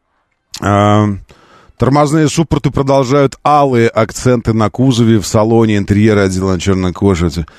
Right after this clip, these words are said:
Короче, что рассказывать про это? Вы просто гляньте. Ну, ну, это, ну, как бы, ну, это обычный, э, G T, э, как бы, если бы ничего такого. Но, тем не менее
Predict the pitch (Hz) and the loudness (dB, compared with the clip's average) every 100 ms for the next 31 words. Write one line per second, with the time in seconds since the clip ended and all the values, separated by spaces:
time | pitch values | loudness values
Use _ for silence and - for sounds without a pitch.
0 | - - - - 127 151 147 110 85 64 | -20 -20 -20 -4 -2 2 0 0 -4 -10
1 | - - 85 156 123 120 135 104 87 - | -12 -12 -4 0 0 0 -2 -2 -4 -8
2 | 78 73 67 71 101 123 - 87 85 85 | -8 -8 -8 -6 -4 -4 -4 -6 -2 -2
3 | 65 - - 98 - _ 82 101 107 107 | -2 -8 -14 -14 -20 _ -4 0 2 4
4 | 104 101 - - - - - _ 127 214 | 2 0 -2 -8 -12 -12 -18 _ -2 -2
5 | 247 196 220 214 156 139 185 185 135 143 | 0 0 0 -2 -2 0 0 0 0 -2
6 | 165 175 - 101 92 69 82 76 76 82 | -2 -6 -4 -2 -2 -2 -4 -4 -6 -6
7 | 101 - 196 226 - _ _ _ - 90 | -8 -2 0 0 -4 _ _ _ -10 -6
8 | 85 90 82 76 80 85 95 92 95 82 | -4 -2 -4 -4 -6 -8 -12 -6 -4 -2
9 | 85 80 95 85 90 85 82 76 69 - | -2 0 0 0 -4 -2 -2 -2 -6 -14
10 | - 55 80 73 73 73 - - - _ | -18 -12 -10 -10 -10 -8 -10 -12 -18 _
11 | _ - _ _ _ - 113 - 170 151 | _ -20 _ _ _ -4 -2 0 0 0
12 | 127 110 90 76 58 67 | 0 0 0 -4 -10 -14